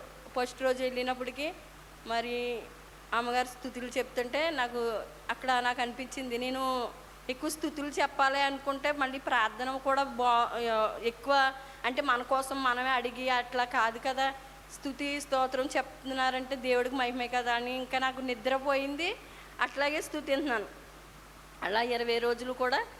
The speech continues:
మరి మా అక్క వాళ్ళ ఇంటికి వెళ్ళి ఫస్ట్ మరి నేను ఆమెను ఇంకొకళ్ళ అందరం కలుసుకుని మరి చేసినప్పటికీ రోజు ఎంతో సంతోషం అనిపించింది. అయితే కంపెనీలో నేను ఎంత పని చేసినా సరే కానీ ఎవరో ఒకళ్ళు ఏదో ఒకటి అనేవారు.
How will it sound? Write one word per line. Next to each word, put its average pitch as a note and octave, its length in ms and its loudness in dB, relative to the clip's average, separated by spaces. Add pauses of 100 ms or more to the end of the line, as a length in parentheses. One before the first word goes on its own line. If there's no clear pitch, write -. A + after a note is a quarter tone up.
(340)
మరి A#3+ 140 2
మా A#3+ 100 4
అక్క A#3 220 0
వాళ్ళ B3+ 140 4
ఇంటికి C4+ 260 -4
వెళ్ళి C4+ 200 -2
ఫస్ట్ C4 300 -2 (480)
మరి A#3+ 240 0
నేను B3+ 380 -2
ఆమెను B3 380 4
ఇంకొకళ్ళ B3 560 0 (240)
అందరం B3+ 340 0
కలుసుకుని C#4 440 -2
మరి C4+ 260 -2
చేసినప్పటికీ B3 720 -4
రోజు A#3 600 -2
ఎంతో A#3 320 -2
సంతోషం C#4+ 400 0
అనిపించింది. C4+ 340 -2
అయితే B3+ 180 0
కంపెనీలో C#4 580 0 (440)
నేను D4 120 4
ఎంత C4+ 200 2
పని D#4 320 2
చేసినా D#4+ 300 -2
సరే D4+ 300 2
కానీ D#4 320 -2 (680)
ఎవరో C#4 320 4
ఒకళ్ళు E4 260 2
ఏదో C#4+ 220 6
ఒకటి D4 140 4
అనేవారు. A#3 420 -2